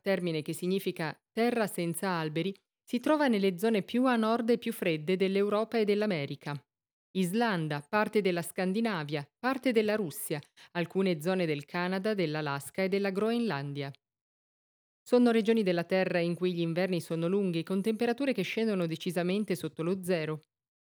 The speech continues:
La neve si accumula al suolo e il terreno rimane gelato per gran parte dell'anno. In estate la temperatura non supera i dieci gradi.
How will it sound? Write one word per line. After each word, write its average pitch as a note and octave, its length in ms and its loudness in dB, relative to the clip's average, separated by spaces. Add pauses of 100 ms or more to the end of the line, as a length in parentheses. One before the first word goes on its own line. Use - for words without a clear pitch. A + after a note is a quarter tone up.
(320)
La A#3 120 4
neve C4+ 300 4
si A#3 140 -2
accumula F#3 440 0
al D3+ 100 -4
suolo F#3 460 2
e F#3+ 100 2
il F#3+ 120 -2
terreno A3+ 400 2
rimane F#3 320 0
gelato E3+ 400 -2
per D#3 180 -4
gran G3+ 300 0
parte G3+ 320 -4
dell'anno. D3+ 640 -4 (960)
In G3 100 2
estate A3+ 640 -2
la A3 100 0
temperatura G#3+ 720 0
non F3+ 220 0
supera A3+ 400 0
i E3 100 -2
dieci E3+ 320 -2
gradi. D3+ 460 -2